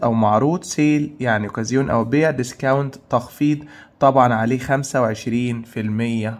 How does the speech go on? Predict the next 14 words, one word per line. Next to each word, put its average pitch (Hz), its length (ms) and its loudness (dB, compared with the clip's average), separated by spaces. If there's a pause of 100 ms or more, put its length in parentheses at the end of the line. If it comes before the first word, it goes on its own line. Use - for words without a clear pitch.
(120)
تخفيض. 117 580 -6 (2000)
يقول 117 180 4
لك 110 140 0
الحاجة 127 340 0
دي 131 120 0
وانت 139 180 0
رايح 139 140 4
تشتريها 147 460 -2
عليها 135 340 2
إيه؟ 131 340 -2 (340)
عليها 120 400 -2
discount. 110 640 -4 (920)
I'll 190 260 6
turn 175 520 4